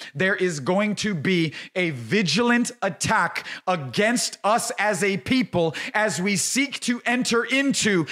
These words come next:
the place of prayer. When Daniel heard about what was happening out in public, he took it to the house and he went into the secret place.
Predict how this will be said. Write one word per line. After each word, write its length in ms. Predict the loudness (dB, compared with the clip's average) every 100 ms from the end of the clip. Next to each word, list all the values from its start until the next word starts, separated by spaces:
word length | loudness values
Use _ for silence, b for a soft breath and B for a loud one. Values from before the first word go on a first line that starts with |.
| B
the 120 | -4
place 340 | -2 2 2 2
of 140 | 0
prayer. 400 | 2 0 0 -6 _ _ _ _ _ _ _ _ _ _ _ _ _ _ _
When 180 | -4 0
Daniel 340 | 0 2 2
heard 360 | 2 2 2 -4 _ _ _ _ _ _
about 300 | -2 0 0
what 140 | 0
was 140 | -2 0
happening 480 | -2 0 -4 -4 -8 _ _
out 320 | -2 -2 -6 _ _ _
in 140 | -8 -4
public, 540 | -4 -4 -6 -10 -20 _ _ _ _ _ _ _ _ _ _ _ _ _ _ _
he 120 | -12 -8
took 200 | -6 -6
it 60 |
to 80 | -6
the 100 | -6
house 420 | -6 -6 -12 -14 -16 _ _ _ _ _ _ _ _ _ _ _ _ _ _ _ _ -12
and 100 | -8
he 60 |
went 160 | -4 -6
into 160 | -6
the 80 | -8
secret 340 | -4 -6 -6 -10
place. 480 | -10 -10 -10 -10